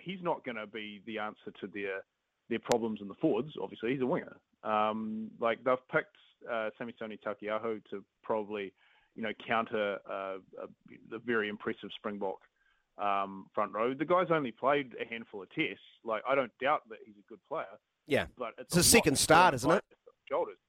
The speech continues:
Speaker 1: Yeah, exactly. It's a lot to put on a guy's shoulders. Um, you know, the, the Boks are obviously playing at home. They're, they're full of confidence. They've named a very big team. Um, and you know full well that they have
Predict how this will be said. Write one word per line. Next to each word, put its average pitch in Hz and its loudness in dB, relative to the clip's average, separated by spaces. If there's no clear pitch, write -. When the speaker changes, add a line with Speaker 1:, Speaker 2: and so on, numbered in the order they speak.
Speaker 1:
Yeah, 180 0
exactly. 123 -4
It's 127 -8
a 143 -4
lot 160 0
to - -20
put 147 -6
on 131 -4
a 120 -12
guy's 113 -4
shoulders. 127 -4
Um, 117 -2
you 143 -14
know, 120 -8
the, 135 -2
the 147 -4
Boks 165 0
are 113 -2
obviously 110 -14
playing 101 -10
at - -12
home. 160 0
They're, 104 0
they're 98 -6
full 104 -10
of - -14
confidence. 135 -4
They've 131 -2
named 123 -4
a 113 -6
very 127 2
big 127 0
team. 120 -6
Um, 107 -2
and 120 -4
you 156 -4
know 170 4
full 131 0
well 117 2
that 101 -6
they 113 -6
have 110 -6